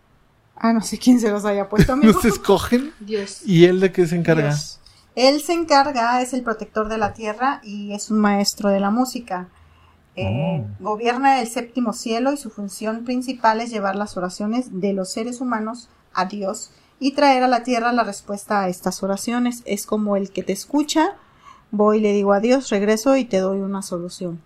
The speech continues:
Speaker 2: No manches, qué complicado trabajo. Está muy
Speaker 1: Sí,
Speaker 2: cabrón, ¿no?
Speaker 1: imagínate, sí.
Speaker 2: ¿Cuántas, cuántas personas no rezan?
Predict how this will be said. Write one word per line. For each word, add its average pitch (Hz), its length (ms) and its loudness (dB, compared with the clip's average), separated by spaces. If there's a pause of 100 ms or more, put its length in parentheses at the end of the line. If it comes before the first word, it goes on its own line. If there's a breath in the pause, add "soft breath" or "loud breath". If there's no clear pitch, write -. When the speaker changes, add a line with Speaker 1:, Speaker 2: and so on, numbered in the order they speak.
Speaker 2:
No 135 240 4
manches, 127 500 0
qué 123 120 -2
complicado 127 500 -2
trabajo. 123 540 -4 (500)
Está - 160 -4
muy 147 140 4
Speaker 1:
Sí, 240 60 2
Speaker 2:
cabrón, 131 340 2
¿no? 131 80 4
Speaker 1:
imagínate, 165 300 2
sí. - 140 -10
Speaker 2:
¿Cuántas, 147 280 2 (120)
cuántas 151 420 -4 (140)
personas 143 360 0
no 139 140 0
rezan? 127 460 -2